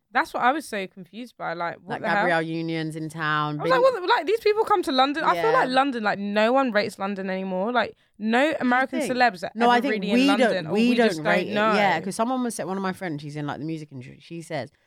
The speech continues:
Speaker 2: "You'll be surprised how many celebrities actually come to London, but they're just, like, low key."
Speaker 1: Low key
Speaker 2: Like,
Speaker 1: about
Speaker 2: they're not
Speaker 1: it.
Speaker 2: trying to
Speaker 1: I guess 'cause London's
Speaker 2: publicise.
Speaker 1: so small.
Speaker 2: Yeah.
Speaker 1: You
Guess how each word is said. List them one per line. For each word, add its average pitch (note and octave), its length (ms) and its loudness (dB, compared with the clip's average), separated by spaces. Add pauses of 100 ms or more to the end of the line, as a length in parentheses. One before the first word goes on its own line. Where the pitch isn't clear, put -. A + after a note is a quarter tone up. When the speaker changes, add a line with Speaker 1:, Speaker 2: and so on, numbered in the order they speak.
(180)
Speaker 2:
"You'll D#3 140 -6
be D#3 140 -6
surprised D#3 420 -4
how D#3 80 -12
many C#3+ 160 -6
celebrities C3+ 420 -10
actually A#2+ 240 -16
come B2+ 200 -12
to C3+ 100 -14
London, C3 380 -10
but A2 140 -16
they're B2 120 -8
just, - 260 -14
like, B2 180 -10
low C3 180 -10
key." G#3 80 -16
Speaker 1:
Low G3 360 -2
key G#3 240 -6
Speaker 2:
Like, D#3+ 100 -2
Speaker 1:
about F#3+ 80 0
Speaker 2:
they're E3 100 2
not F3+ 220 0
Speaker 1:
it. - 20 -10
Speaker 2:
trying D#3+ 220 0
to C#3+ 100 -4 (160)
Speaker 1:
I A#3 80 -2
guess D4 200 2
'cause C4+ 140 -6
London's B3+ 380 0
Speaker 2:
publicise. G3+ 120 -8
Speaker 1:
so A3 400 2
small. G#3+ 540 -4
Speaker 2:
Yeah. D3+ 300 2
Speaker 1:
You D3 60 -6